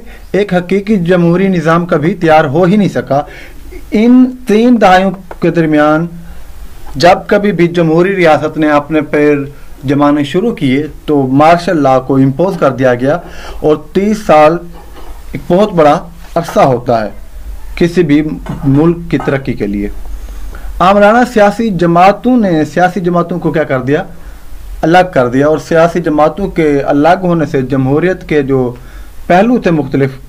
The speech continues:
सियासी इतिहादों और ग्रोहों को शामिल करके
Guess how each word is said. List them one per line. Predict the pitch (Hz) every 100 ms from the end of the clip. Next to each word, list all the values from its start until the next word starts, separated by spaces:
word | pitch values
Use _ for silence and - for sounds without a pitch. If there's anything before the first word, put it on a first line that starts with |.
| - -
सियासी | 151 147 160 147
इतिहादों | 151 135 127 151 156 165 160 147
और | 139 131 123
ग्रोहों | 135 147 170 175
को | 147 135 131 - - - - -
शामिल | - 175 202 185
करके | 143 131 127 131